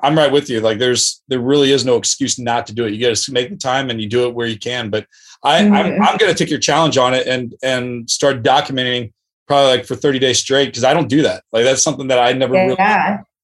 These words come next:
Speaker 1: everything that I post is usually valuable, value post, um, or content and things like that. But I don't really post anything about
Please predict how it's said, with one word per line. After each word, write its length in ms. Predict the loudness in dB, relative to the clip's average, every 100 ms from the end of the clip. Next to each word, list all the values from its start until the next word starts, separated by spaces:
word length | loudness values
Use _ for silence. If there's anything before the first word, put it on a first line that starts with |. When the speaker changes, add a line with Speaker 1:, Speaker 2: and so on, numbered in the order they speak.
| _
Speaker 1:
everything 400 | 2 2 2 2
that 120 | 4
I 220 | 4 2
post 380 | 0 2 2 2
is 160 | -4 -4
usually 340 | -4 0 -2
valuable, 680 | 0 2 2 0 0 0 -2 _
value 340 | 0 2 4 0
post, 460 | 2 2 2 -4 _ _ _ -2
um, 400 | 0 0 -2 -2
or 400 | 2 4 4 2
content 540 | 0 -2 -2 -4 -4
and 100 | -6
things 120 | -4
like 100 | -2
that. 240 | 2 0 2
But 80 | 2 2
I 40 |
don't 200 | 0 -2
really 260 | -2 0 -2
post 340 | -2 -4 -2 -6
anything 520 | -10 -6 -6 -6 -4
about 380 | 0 2 0